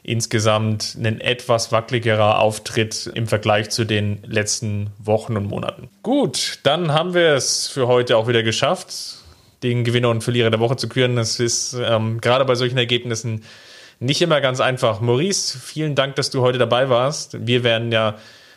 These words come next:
zeitnah wahrscheinlich dann schon wieder sprechen, eher zur Vorschau für das Halbfinale der Champions League, beziehungsweise dann für die Nachbesprechung. Das werden wir alles im Blick behalten.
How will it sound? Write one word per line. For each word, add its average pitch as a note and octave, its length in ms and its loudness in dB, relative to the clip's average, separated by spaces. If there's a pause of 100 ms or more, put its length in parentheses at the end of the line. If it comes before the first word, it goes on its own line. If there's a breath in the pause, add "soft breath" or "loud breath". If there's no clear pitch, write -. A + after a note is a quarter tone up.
zeitnah B2 540 0
wahrscheinlich A#2 340 0
dann A2+ 160 -2
schon A#2 140 -6
wieder A#2 160 2
sprechen, A2+ 500 -2
eher D3 320 0
zur B2 220 -4
Vorschau B2+ 960 0
für - 260 -4
das B2 200 2
Halbfinale A2+ 480 2
der G#2+ 140 2
Champions A2 340 -4
League, G#2+ 200 -2
beziehungsweise G#2 800 0
dann G2+ 360 -2
für A#2 180 -2
die A2 100 0
Nachbesprechung. G#2+ 800 -2
Das G#2 160 0
werden G#2+ 140 2
wir G#2+ 80 6
alles G#2 240 0
im G#2+ 80 0
Blick A#2 160 -2
behalten. F2+ 420 0